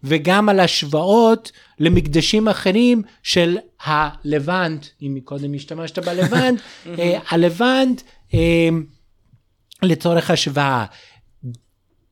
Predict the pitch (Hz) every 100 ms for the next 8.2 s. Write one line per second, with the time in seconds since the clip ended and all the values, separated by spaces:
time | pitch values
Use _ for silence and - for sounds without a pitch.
0 | - 160 185 185 208 190 175 180 185 180
1 | 175 170 175 165 170 151 131 131 143 -
2 | _ _ - 156 160 - 170 165 175 196
3 | 185 156 165 160 - - 147 - 185 180
4 | 156 139 175 160 147 139 - 156 165 151
5 | 139 - 147 139 156 143 135 - - 185
6 | 180 - - 165 147 135 131 - - _
7 | 147 143 147 143 143 139 165 156 123 -
8 | -